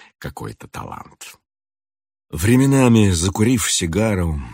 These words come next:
и недоуменно уставившись в потолок, я спрашивал себя, как я очутился здесь, вместо того, чтобы выписывать на своем самолете героические арабески в небе славы.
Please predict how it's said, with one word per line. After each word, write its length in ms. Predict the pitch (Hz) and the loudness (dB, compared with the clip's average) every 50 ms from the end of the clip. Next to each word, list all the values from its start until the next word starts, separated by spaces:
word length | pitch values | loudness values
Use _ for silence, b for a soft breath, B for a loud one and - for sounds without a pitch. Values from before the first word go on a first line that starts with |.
| - | -12
и 80 | - 69 | -6 -2
недоуменно 800 | 78 90 90 80 95 95 98 98 107 113 110 101 95 90 90 87 | 0 0 0 0 2 2 2 4 4 2 2 2 0 0 0 -2
уставившись 800 | 87 85 - - - 98 92 87 85 80 78 - 82 78 - - | -2 -2 -4 -6 -4 -4 -2 -2 -2 -2 -4 -4 -6 -6 -6 -8
в 100 | - - | -8 -10
потолок, 680 | - 73 - 71 78 92 104 107 110 - - - - _ _ _ _ _ b b b b b b | -14 -10 -6 -4 -2 0 -2 -2 -4 -6 -14 -18 -18 _ _ _ _ _ b b b b b b
я 160 | - 73 104 | -6 -4 -2
спрашивал 640 | 107 - - - 131 131 120 - - 98 85 80 73 | -2 -2 -4 -4 -4 -4 -4 -4 -4 -4 -6 -6 -6
себя, 400 | - - 73 71 71 71 69 - | -6 -6 -6 -6 -8 -10 -10 -12
как 260 | - - 120 - - 123 | -14 -14 -14 -12 -12 -12
я 80 | 131 | -10
очутился 640 | 123 - - 113 - - 143 120 95 - - - 95 | -10 -10 -12 -10 -10 -10 -8 -8 -8 -8 -8 -8 -10
здесь, 760 | 87 90 87 82 - 127 113 - - - - - - - _ _ _ _ _ _ _ - | -10 -10 -10 -10 -10 -10 -10 -10 -8 -8 -8 -8 -8 -12 _ _ _ _ _ _ _ -10
вместо 480 | 80 76 78 110 131 127 - - - | -8 -4 0 2 2 2 2 0 -2
того, 320 | - - 117 117 123 131 120 | -2 0 0 2 2 2 2
чтобы 340 | - - - 113 95 101 | 0 -2 -4 -2 0 0
выписывать 680 | 98 85 113 107 - - 143 113 - - 113 107 101 - | 2 4 2 0 0 -2 -4 -2 -2 -2 -2 -2 -2 -2
на 120 | 107 104 98 | -2 -2 -2
своем 400 | - - 104 104 117 123 117 104 | -2 -2 -2 0 0 2 2 0
самолете 680 | - - - 104 101 107 120 131 127 113 - - 107 101 | 0 0 0 2 2 4 4 4 4 2 2 0 -2 -2
героические 840 | 95 87 95 95 107 127 123 - - 110 - - - - 110 110 - | -2 0 0 2 2 2 0 0 -2 -4 -4 -4 -2 0 0 0 2
арабески 880 | - - 104 101 101 92 90 90 135 135 117 104 - - - - 104 | 0 -2 0 0 0 0 2 0 0 0 2 0 -2 -4 -4 -4 -4
в 180 | 98 82 73 | -4 -4 -4
небе 380 | 78 90 104 107 98 98 90 87 | -2 0 0 0 0 -2 -2 -2
славы. 640 | - - - 92 87 85 80 73 60 - - - | -2 -4 -4 -6 -8 -8 -8 -10 -12 -16 -20 -20